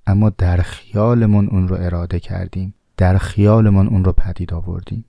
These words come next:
بنابراین هر آرزویی در کجا شکل می‌گیره؟ اول از همه در رحم خیال ما نطفه می‌بنده. من اینجا نمی‌خوام در مورد چیستی آرزو صحبت بکنم.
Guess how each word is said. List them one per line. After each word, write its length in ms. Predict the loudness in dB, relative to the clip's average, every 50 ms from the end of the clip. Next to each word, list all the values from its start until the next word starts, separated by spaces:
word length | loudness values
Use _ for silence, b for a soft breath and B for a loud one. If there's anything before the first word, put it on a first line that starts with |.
| _
بنابراین 520 | 2 4 4 4 4 4 4 4 4 2 2
هر 300 | 0 0 2 2 2 2 2
آرزویی 840 | 0 0 0 2 2 2 0 0 0 0 0 2 0 0 -2 -4 -8 -12 _ _ _ _
در 240 | -2 -2 0 -2 -2
کجا 360 | 0 0 0 2 2 2 0
شکل 420 | 0 0 -2 -2 -2 -2 -4 -8
می‌گیره؟ 440 | -6 -6 -6 -6 -6 -6 -6 -8 -10 -10 _ -4
اول 380 | -4 -4 -2 -2 0 0 0
از 140 | 0 -2 -4
همه 460 | -4 -4 -2 0 0 0 0 -2 -2 -4
در 160 | -2 -2 -2
رحم 680 | -2 -2 -2 -2 -2 -4 -4 -2 -2 0 0 2 2 0
خیال 680 | 0 -2 -6 -4 -2 0 2 4 4 4 4 2 2
ما 320 | 0 0 -2 -2 -2 -4 -8 -12 -18 _ -8 -2
نطفه 360 | 0 2 2 4 4 2 2 2
می‌بنده. 580 | 0 0 -2 -4 -6 -6 -6 -8 -8 -10 -14 -18 _ _ _ _ _ _ _ _ _ _ _ _ 2
من 60 | 2
اینجا 240 | 4 4 4 4 4
نمی‌خوام 500 | 4 4 4 4 2 0 0 0 0 0
در 180 | 0 0 0
مورد 260 | 0 0 0 -2 -2 -4
چیستی 560 | -4 -6 -6 -6 -6 -6 -6 -8 -6 -6 -4
آرزو 440 | -4 -4 -4 -6 -6 -6 -8 -8 -10
صحبت 480 | -10 -8 -2 0 0 0 0 -2 -6 -8 -8
بکنم. 400 | -10 -8 -8 -10 -10 -10 -10 -12